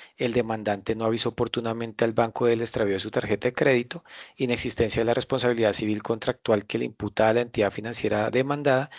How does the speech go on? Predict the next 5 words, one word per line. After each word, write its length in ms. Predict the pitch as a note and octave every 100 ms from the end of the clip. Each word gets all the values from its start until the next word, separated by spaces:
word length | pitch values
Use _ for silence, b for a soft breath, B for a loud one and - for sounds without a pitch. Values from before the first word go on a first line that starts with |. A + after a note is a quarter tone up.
| B -
y 100 | B2
excepción 400 | A2 A#2 - G2
genérica 580 | A2+ G#2+ G#2 G#2 A2 -
o 140 | A2 G#2+
innominada. 640 | G2 F#2+ F#2 F2 - -